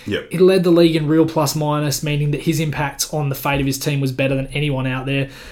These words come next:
Speaker 2: And for me, all of the other candidates had better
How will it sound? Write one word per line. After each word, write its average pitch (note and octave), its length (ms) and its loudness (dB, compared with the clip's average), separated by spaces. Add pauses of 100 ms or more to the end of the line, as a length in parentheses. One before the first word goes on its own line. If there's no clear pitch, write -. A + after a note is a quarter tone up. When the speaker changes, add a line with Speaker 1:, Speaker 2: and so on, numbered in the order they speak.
(140)
Speaker 2:
And D#3 120 -8
for F#3 80 0
me, F#3 200 4
all F#3 240 6
of F3+ 100 4
the D#3 80 4
other F3 160 2
candidates C#3+ 840 -4 (220)
had D3 540 -4
better C#3+ 520 -2